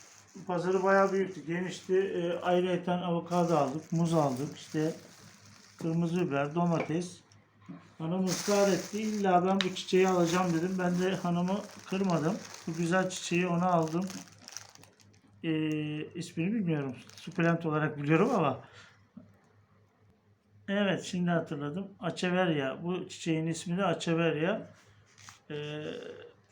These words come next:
gayet güzel bir şekilde açmış olduğu için hanım bunu, e, beğendi.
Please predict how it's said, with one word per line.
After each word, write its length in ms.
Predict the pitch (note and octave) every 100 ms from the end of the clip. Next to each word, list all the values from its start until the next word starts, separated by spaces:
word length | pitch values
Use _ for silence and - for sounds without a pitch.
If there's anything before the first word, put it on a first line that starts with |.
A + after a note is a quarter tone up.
| - _ -
gayet 500 | F3 E3 D#3+ D#3+ D#3+
güzel 320 | C#3+ D#3+ D#3+
bir 60 | C#3+
şekilde 440 | E3 D3+ D3 D#3
açmış 380 | D3 C#3+ E3 -
olduğu 260 | D#3 D3+ E3+
için 380 | C3+ F3+ F#3+ - _ _ _ _ _ _ _ _ _ - -
hanım 340 | D3 D3 D3 C#3+
bunu, 360 | D#3 D#3 D3+ D3+
e, 720 | D3 C#3+ C#3+ C#3 C#3 C#3 C3+
beğendi. 600 | D#3+ D#3+ D3+ C3+ D3